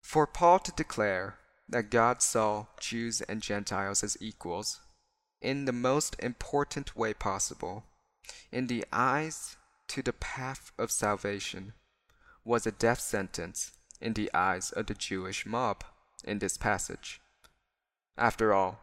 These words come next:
the Jews were the chosen ones.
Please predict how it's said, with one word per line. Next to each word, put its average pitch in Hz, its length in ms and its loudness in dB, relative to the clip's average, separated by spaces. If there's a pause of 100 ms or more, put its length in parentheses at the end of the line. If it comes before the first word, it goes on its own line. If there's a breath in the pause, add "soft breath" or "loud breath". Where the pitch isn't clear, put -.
(160)
the 113 80 -6
Jews 98 600 -6 (220)
were 101 380 2
the 104 80 -6
chosen 123 380 0
ones. - 400 -4